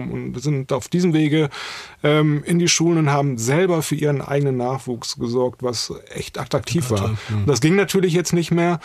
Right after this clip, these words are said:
Speaker 1: und jetzt fängt's halt wieder an, dass es eine Einladung gibt an die Schülersprecherinnen, ähm, der Schulen, um halt da irgendwie am Ball zu bleiben, weil die selber wissen, es gehen ein paar weg und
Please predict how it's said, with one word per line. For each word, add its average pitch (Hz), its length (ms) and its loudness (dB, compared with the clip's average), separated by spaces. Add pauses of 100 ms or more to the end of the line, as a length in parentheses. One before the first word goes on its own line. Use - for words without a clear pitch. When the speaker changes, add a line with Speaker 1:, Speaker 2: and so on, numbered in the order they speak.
(340)
Speaker 1:
und 147 300 2
jetzt 147 180 2
fängt's 156 180 0
halt 151 160 0
wieder 139 220 2
an, 139 200 2
dass 135 140 2
es 135 240 -2
eine 127 120 -2
Einladung 127 540 2
gibt 123 260 0
an 117 220 0
die 110 260 0
Schülersprecherinnen, 135 1300 0
ähm, 131 720 -4
der 127 140 -2
Schulen, 135 640 0
um 131 260 -4
halt 123 200 -2
da 120 80 0
irgendwie 131 280 -2
am 120 120 0
Ball 120 200 0
zu 143 200 -4
bleiben, 123 340 0
weil 120 100 0
die 117 120 -4
selber 123 300 0
wissen, 127 440 -4
es - 180 -8
gehen 123 220 0
ein 131 80 -4
paar 117 220 -2
weg 135 260 -4
und 127 260 -4